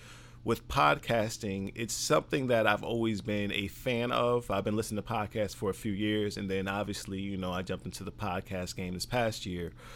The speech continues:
So, uh, one of the individuals that, you know, that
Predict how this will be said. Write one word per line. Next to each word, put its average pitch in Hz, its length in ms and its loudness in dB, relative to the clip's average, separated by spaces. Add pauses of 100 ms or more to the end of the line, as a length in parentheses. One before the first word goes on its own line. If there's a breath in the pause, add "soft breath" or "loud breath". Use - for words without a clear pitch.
(280 loud breath)
So, 117 340 8
uh, 196 120 6
one 139 220 6
of 127 60 2
the 107 40 -2
individuals 123 560 4
that, 107 240 6
you 107 80 0
know, 98 220 4
that 92 120 4